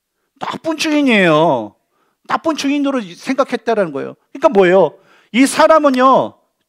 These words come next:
주인을 오해했어요. 다시 말하면요, 이 사람은 예수님을 오해했고요, 하나님을 오해했어요. 성경을 우리가 잘못적으로 너무 내로한 그런 편견을 가지고 보면 하나님은요, 어, 피를 좋아하시고 살인을 좋아하시고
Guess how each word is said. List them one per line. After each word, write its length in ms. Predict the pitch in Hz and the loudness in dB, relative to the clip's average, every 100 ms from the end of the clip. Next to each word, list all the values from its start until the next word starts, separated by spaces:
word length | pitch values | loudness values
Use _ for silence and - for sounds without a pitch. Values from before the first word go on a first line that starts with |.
| _ | _
주인을 360 | - 220 247 226 | -4 -2 2 2
오해했어요. 680 | 147 165 156 - 131 - _ _ _ _ _ _ _ _ _ | 2 0 -2 -8 -20 -20 _ _ _ _ _ _ _ _ _
다시 260 | _ 208 311 | _ 0 2
말하면요, 540 | 311 277 254 220 254 | 2 2 0 -2 -2
이 140 | 190 220 | -2 0
사람은 360 | 294 269 269 | 0 2 0
예수님을 460 | 170 202 - 269 262 | 0 0 0 -2 2
오해했고요, 720 | 185 202 208 175 196 220 190 _ _ _ | 4 4 4 0 -2 -2 -2 _ _ _
하나님을 460 | - 285 311 311 277 | -4 0 0 2 2
오해했어요. 640 | 180 226 214 - - - _ _ _ _ _ | 2 2 -2 -4 -16 -18 _ _ _ _ _
성경을 440 | - 240 269 294 294 | 0 0 2 2 4
우리가 220 | 269 269 | 2 0
잘못적으로 760 | - - 214 254 262 247 254 226 | 0 0 0 0 -2 0 0 0
너무 600 | 233 277 294 302 294 269 | 0 2 2 2 0 2
내로한 460 | 220 262 262 254 | 0 0 0 0
그런 160 | 233 240 | 0 -4
편견을 320 | 262 262 247 | -4 -6 -4
가지고 380 | 233 175 170 202 | -4 -4 -4 -10
보면 200 | 185 220 | -6 -8
하나님은요, 680 | - 262 247 214 208 214 196 | -6 -4 -4 -6 -10 -10 -10
어, 220 | - 180 | -8 -10
피를 300 | - 254 233 | -10 -16 -16
좋아하시고 760 | - 175 170 - 214 - - 220 _ | -14 -12 -12 -14 _ -20 -20 _ _
살인을 440 | - 262 247 220 | -12 -12 -10 -8
좋아하시고 720 | 208 - 208 196 - _ - | -8 -10 -14 -16 -18 _ -20